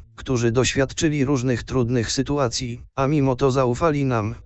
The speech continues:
a my pomogliśmy im znaleźć finansowe rozwiązanie. Dziś są zadowoleni,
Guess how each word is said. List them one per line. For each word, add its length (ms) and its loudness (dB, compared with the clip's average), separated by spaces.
a 100 0
my 160 2
pomogliśmy 580 0
im 200 2
znaleźć 500 0
finansowe 640 2
rozwiązanie. 800 0
Dziś 280 0
są 180 2
zadowoleni, 800 2